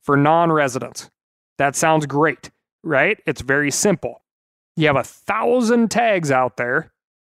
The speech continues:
Nine hundred of those tags are gonna go to residents, a hundred to non-residents, right? Well, that's the way it should be, but that's not how the math breaks down because we complicate the tag system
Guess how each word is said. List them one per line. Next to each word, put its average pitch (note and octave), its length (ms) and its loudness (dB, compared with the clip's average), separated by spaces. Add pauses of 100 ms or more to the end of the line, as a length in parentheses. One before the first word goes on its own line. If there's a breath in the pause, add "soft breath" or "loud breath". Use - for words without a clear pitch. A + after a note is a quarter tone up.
Nine D#3 460 2
hundred G#3+ 420 0
of D#3+ 80 0
those D3+ 220 0
tags D3+ 340 -2
are C3+ 60 -4
gonna C#3 160 2
go C3 100 0
to B2 100 -4
residents, G#3+ 560 0 (240)
a E3+ 140 -4
hundred D#3 380 2
to D3 60 -2
non-residents, B2+ 760 0
right? E3+ 280 0 (400)
Well, C#3+ 360 0 (220)
that's C#3 180 -2
the D#3 60 -2
way D#3 160 2
it D3+ 100 -2
should G#3 360 -4
be, C3 300 -2 (220)
but D3 140 -4
that's C#3+ 260 0
not B2+ 400 0 (100)
how A#2+ 560 0
the C3+ 160 -4
math B2 420 -2
breaks B2+ 340 -4
down C3 420 -2
because C#3 560 -4
we C#3+ 120 -6
complicate F#3+ 840 -2
the C3+ 60 -4
tag A#3 340 -4
system C#3 520 -2